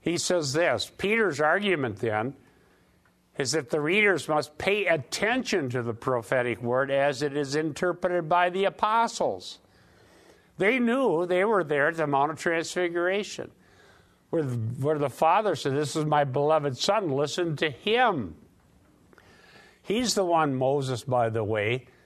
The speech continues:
mentioned in Deuteronomy eighteen. For the Old Testament prophet, p-, prophecies, back to Schreiner now,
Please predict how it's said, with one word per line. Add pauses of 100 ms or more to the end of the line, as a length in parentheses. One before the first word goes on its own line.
(760)
mentioned
in
Deuteronomy
eighteen. (640)
For
the
Old
Testament
prophet,
p-, (140)
prophecies,
back
to
Schreiner
now,